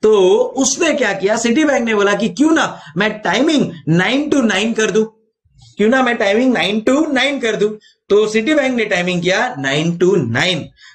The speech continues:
तो अब यहाँ पे एक बहुत ही बड़ा पॉजिटिविटी आ गया।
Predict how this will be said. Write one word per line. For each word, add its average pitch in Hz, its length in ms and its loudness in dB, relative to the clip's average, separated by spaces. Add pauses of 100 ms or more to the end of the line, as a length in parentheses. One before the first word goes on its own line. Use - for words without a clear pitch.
(120)
तो 269 80 4
अब 277 480 0
यहाँ 185 400 0
पे 202 260 -4 (180)
एक 170 200 -2
बहुत 175 240 0
ही 226 40 0
बड़ा 208 240 2
पॉजिटिविटी 214 760 0
आ 220 120 2
गया। 214 260 -2